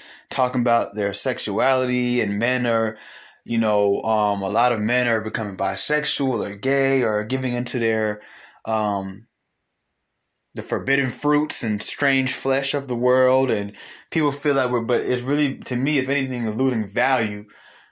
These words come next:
because, um, we don't even realize how much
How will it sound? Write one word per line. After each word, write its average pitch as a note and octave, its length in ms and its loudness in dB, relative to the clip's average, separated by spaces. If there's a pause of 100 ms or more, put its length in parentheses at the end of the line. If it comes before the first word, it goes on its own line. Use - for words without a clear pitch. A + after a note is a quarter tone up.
(160)
because, A#2+ 760 0
um, A2 600 0 (460)
we C3 200 0
don't B3 160 4
even D3+ 180 0
realize C3+ 320 2
how D3 80 -4
much B2 180 -2